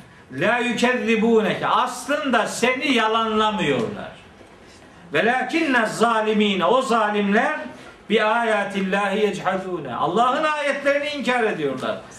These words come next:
Sana dedikleri bir şey yok. Aslında onlar seni değil,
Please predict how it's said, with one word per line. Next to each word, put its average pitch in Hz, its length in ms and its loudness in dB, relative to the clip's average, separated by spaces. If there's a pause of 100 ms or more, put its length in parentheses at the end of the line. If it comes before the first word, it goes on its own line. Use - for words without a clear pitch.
Sana 277 480 0
dedikleri 247 500 0
bir 214 60 0
şey 226 160 2
yok. - 240 -2 (200)
Aslında 247 520 0
onlar 226 380 2
seni 214 360 0
değil, 214 440 2